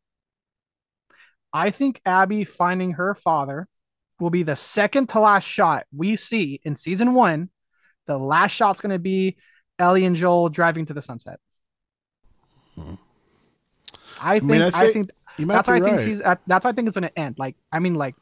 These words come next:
Speaker 1: right before credits drop, second to last shot,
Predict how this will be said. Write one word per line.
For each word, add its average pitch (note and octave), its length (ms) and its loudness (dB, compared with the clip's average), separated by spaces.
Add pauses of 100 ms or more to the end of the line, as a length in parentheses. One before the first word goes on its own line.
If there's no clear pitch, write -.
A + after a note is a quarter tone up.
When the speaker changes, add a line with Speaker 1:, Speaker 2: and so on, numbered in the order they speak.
Speaker 1:
right F#3 180 2
before A3+ 320 -2
credits A3 300 -2
drop, D3+ 360 -2 (560)
second G3+ 360 -6
to C4 60 4
last B3+ 180 4
shot, F#3 340 4